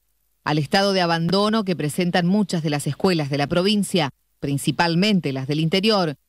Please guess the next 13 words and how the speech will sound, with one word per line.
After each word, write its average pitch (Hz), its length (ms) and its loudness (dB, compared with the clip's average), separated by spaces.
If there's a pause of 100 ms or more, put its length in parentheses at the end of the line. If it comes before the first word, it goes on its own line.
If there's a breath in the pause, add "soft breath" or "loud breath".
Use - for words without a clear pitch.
(220)
se 226 160 -2
suma 254 300 0
ahora 247 280 0
la 226 120 0
situación 202 560 -2
de 226 80 0
los 208 120 -2
trabajadores 180 640 0
docentes 220 800 0
en 202 180 0
las 185 120 0
distintas 165 480 0
localidades. 147 1000 -2